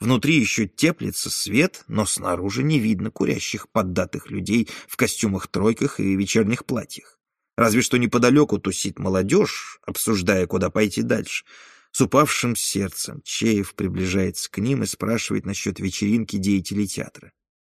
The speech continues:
«Так все», — говорит самый высокий из них, — «а вам чего?» Чеев, не скрывая досады, объясняет ему, в чем дело. На спросившем надеты штиблеты — единственное точно подходящее определение которым —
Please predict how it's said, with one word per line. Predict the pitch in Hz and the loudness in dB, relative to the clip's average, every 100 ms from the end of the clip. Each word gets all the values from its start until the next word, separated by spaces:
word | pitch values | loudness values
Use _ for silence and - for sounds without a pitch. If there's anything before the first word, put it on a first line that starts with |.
| _ | _
«Так | 160 | 0
все», — | - - 120 151 180 - _ _ _ _ - | 0 0 4 6 4 -6 _ _ _ _ 0
говорит | 101 101 - | 2 2 2
самый | 104 98 98 | 0 2 2
высокий | 104 107 95 98 | 2 0 0 -2
из | 92 | -4
них, — | 85 82 - _ | -6 -10 -16 _
«а | 104 113 123 | 0 4 4
вам | 131 120 | 4 2
чего?» | - 135 107 95 _ _ _ _ _ _ _ _ _ _ _ _ _ - | 2 2 2 -2 _ _ _ _ _ _ _ _ _ _ _ _ _ -4
Чеев, | - 185 151 - | 4 6 6 2
не | 110 | 0
скрывая | - 120 127 123 | 2 2 6 6
досады, | 110 117 131 107 | 6 4 4 6
объясняет | 104 107 139 - 165 110 87 | 6 6 4 2 2 2 0
ему, | 92 92 | -6 -6
в | |
чем | - 123 107 | 0 0 2
дело. | 113 165 127 - - - - _ _ _ | 2 2 2 -2 -8 -20 -20 _ _ _
На | - 135 | 0 2
спросившем | - 135 - 226 - 143 | 4 4 4 2 2 2
надеты | 135 123 175 | 4 4 2
штиблеты — | - - 143 101 73 - 57 - _ _ _ _ _ | 0 0 2 0 0 -8 -18 -20 _ _ _ _ _
единственное | 104 107 123 - 110 107 107 98 | 0 2 2 0 0 4 4 4
точно | - 98 - 98 | 2 2 0 -4
подходящее | 95 - 98 98 - 104 | -2 0 2 2 2 -2
определение | 92 92 98 98 98 | -2 0 2 4 2
которым — | 92 90 113 107 104 101 | 0 0 4 4 4 0